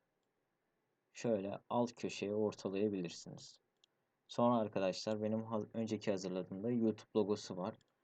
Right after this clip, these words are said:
Ee, YouTube logosu bende hazır olarak var. Ben onu şey yapacağım.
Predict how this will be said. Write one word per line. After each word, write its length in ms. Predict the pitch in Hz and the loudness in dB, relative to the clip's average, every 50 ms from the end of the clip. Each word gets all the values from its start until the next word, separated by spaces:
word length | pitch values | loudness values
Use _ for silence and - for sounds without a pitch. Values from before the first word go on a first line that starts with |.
| _ _ _ _ _ _ _ _ _ _ _ _ - _ _ | _ _ _ _ _ _ _ _ _ _ _ _ -20 _ _
Ee, 120 | - - 101 95 92 92 92 95 | -10 -8 -6 -4 -4 -4 -4 -4
YouTube 600 | 98 98 98 101 104 113 117 117 117 - - - | -4 -4 -4 -4 0 0 0 0 -2 -6 -4 0
logosu 400 | 113 113 104 113 110 110 - 113 | 0 2 2 2 0 0 0 0
bende 500 | 113 110 107 110 113 113 117 113 113 - - _ _ _ _ | 2 2 2 2 0 -2 -2 -4 -6 -8 -12 _ _ _ _
hazır 400 | - - - 107 101 101 113 107 | -14 -4 -4 -2 0 0 0 2
olarak 500 | 110 104 104 104 104 104 104 104 - - | 2 2 4 2 2 0 -2 -4 -4 -4
var. 240 | 104 110 120 - - _ _ | -4 -4 -4 -8 -14 _ _
Ben 120 | 101 101 | -4 -4
onu 320 | 101 101 104 104 104 101 104 | -2 -2 -4 -4 -4 -6 -6
şey 280 | - - - 92 90 | -8 -6 -4 -4 -4
yapacağım. 480 | 87 87 87 - _ - 104 107 131 135 | -4 -8 -10 -14 _ -10 -10 -10 -10 -10